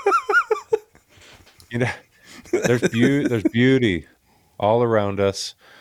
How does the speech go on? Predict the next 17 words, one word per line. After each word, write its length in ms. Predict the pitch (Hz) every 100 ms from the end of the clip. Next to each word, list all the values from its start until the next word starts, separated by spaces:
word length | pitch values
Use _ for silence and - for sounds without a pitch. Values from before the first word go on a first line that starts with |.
| - _ -
that's 240 | 98 -
worth 600 | 104 110 117 - - - _ -
our 100 | 87
time, 420 | - 117 117 123 113
attention, 640 | - 107 101 - 101 95
admiration, 800 | 90 82 87 95 104 - 113 104
and 200 | 98 98
we, 180 | 104 107
we 100 | 107
see 220 | - 147 139
too 200 | - 117
little 280 | 110 113
of 120 | 92 82
it 140 | 92
unless 340 | 92 92 92 -
we 100 | 98
can 220 | 87